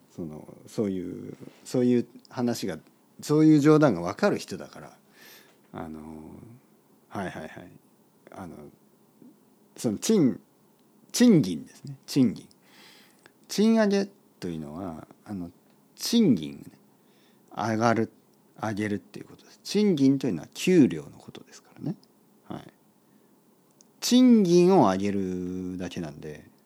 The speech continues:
あの、何、何を上げるわけでもなく、賃金を上げるんです。はい。で、賃下げっていうのは、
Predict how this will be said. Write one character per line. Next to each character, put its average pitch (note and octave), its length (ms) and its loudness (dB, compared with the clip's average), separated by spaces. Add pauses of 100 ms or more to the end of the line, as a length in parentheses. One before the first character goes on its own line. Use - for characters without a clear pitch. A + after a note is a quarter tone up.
(180)
あ F#2+ 80 -14
の、 E2+ 280 -12
何、 B2+ 440 4
何 F3+ 280 4
を G2+ 80 -2
上 F2+ 120 -4
げ A2 160 -2
る G2+ 100 -2
わ A2 140 -2
け - 80 -8
で E2+ 80 -8
も D#2 80 -12
な D#2 100 -14
く、 - 120 -20
賃 G#3+ 340 0
金 F#3+ 180 2
を F3 60 6
上 G2 140 2
げ F#2+ 120 -4
る E2 100 -10
ん - 40 -16
で - 60 -20
す。 - 100 -20 (1000)
は D#2+ 180 -12
い。 - 180 -18
で、 C#3+ 100 0
賃 G3+ 440 0
下 D#3 260 2
げ D3+ 140 4
っ - 60 -10 (380)
て A#2 120 -4
い - 20 0
う A2+ 40 0
の A#2 100 0
は、 D#2+ 160 -8